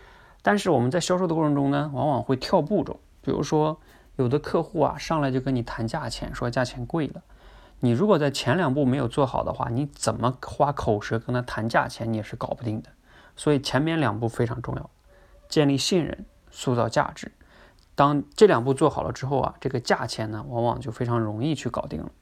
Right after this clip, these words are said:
在这里呢，做个小类比哈，其实就像我们恋爱的过程一样。刚开始呢，你需要跟对方去认识，相互慢慢的了解、相处。甚至呢，我们古代哈，都是有这个媒人去介绍相亲的。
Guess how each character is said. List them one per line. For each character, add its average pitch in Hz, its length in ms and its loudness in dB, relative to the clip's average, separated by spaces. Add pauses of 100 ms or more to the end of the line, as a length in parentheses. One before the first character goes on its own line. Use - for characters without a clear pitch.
(480)
在 156 140 0
这 165 100 2
里 135 140 2
呢， 117 100 2
做 127 220 0
个 127 80 2
小 - 220 -4
类 147 120 0
比 123 220 -6
哈， - 280 -8
其 - 160 -10
实 127 140 -8
就 123 140 0
像 120 180 0
我 113 60 -2
们 113 120 -4
恋 165 160 0
爱 214 140 0
的 131 80 -2
过 120 180 -2
程 - 200 -8
一 - 80 -8
样。 - 100 -8 (580)
刚 175 140 0
开 196 160 2
始 131 160 -4
呢， 113 300 -2
你 113 120 -4
需 120 180 -4
要 123 120 2
跟 123 220 -2
对 123 160 0
方 117 360 -2
去 - 400 -8 (160)
认 196 300 2
识， - 380 -10
相 127 280 -2
互 135 140 -4
慢 135 180 0
慢 127 140 0
的 127 80 -2
了 110 320 -2
解、 135 260 -6
相 165 360 -2
处。 - 280 -12 (600)
甚 160 240 2
至 156 140 2
呢， 143 120 4
我 120 80 0
们 120 220 0
古 113 240 0
代 139 220 4
哈， - 180 -6
都 127 100 -6
是 120 160 -6
有 117 120 -4
这 120 100 -4
个 120 100 0
媒 110 280 0
人 117 260 -2
去 110 160 -6
介 117 220 0
绍 - 200 -4
相 110 240 -4
亲 107 280 -8
的。 110 160 -8